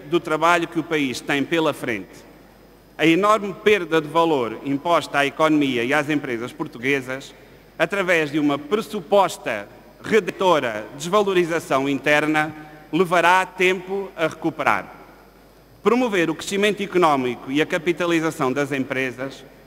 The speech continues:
consolidar as contas públicas e reduzir a dívida, e estabilizar o sistema financeiro são prioridades do Orçamento de Estado. Permitam-me que refira um aspecto da maior importância,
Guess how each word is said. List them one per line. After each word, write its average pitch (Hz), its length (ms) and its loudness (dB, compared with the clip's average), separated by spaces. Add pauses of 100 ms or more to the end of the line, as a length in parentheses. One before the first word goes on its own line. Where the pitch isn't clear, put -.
(240)
consolidar 185 800 2
as 165 100 -4
contas 180 400 -2
públicas 123 640 -4
e 147 100 -2
reduzir 139 480 0
a 151 80 2
dívida, 107 560 -4 (460)
e 156 60 -2
estabilizar 165 720 2
o 151 80 -4
sistema 143 400 -2
financeiro 151 840 0 (420)
são 185 480 0
prioridades 139 920 -2 (100)
do 131 100 2
Orçamento 123 480 0
de - 40 -16
Estado. 87 320 -8 (1040)
Permitam-me 214 640 0
que 175 160 -12
refira 190 720 0
um 151 140 2
aspecto 156 480 -2
da 156 120 0
maior 151 320 2
importância, 104 800 -4